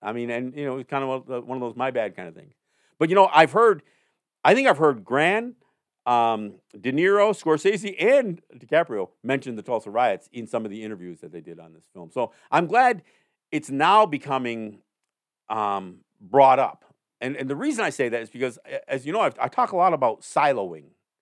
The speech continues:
and the fact that we view Native issues through a certain lens that somehow doesn't,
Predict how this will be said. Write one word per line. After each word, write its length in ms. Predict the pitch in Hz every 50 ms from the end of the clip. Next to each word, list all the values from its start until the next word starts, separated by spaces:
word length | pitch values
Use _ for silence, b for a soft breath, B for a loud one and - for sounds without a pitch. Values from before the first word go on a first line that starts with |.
| _ _ _ _ _ _ _ _
and 360 | 117 120 123 123 123 120 113 - _ _ _ _ _ _ _
the 60 | 127
fact 240 | - 185 196 175 151
that 80 | 160 143
we 160 | 139 139 135
view 640 | 120 107 101 113 127 156 185 196 196 190 175 156 - _ _ _ _
Native 380 | 110 123 131 151 165 165 156 156
issues 400 | 156 160 156 - 131 120 110 -
through 160 | - 135 131
a 60 | 117
certain 420 | - - 180 196 214 170 147 139
lens 600 | 131 135 143 135 117 92 78 76 80 - - - _ _ _ _ _ _ _ _ _ _ _ _ _ -
that 140 | 127 127
somehow 340 | - 185 196 196 190 185 175
doesn't, 340 | 160 151 151 143 139 123 117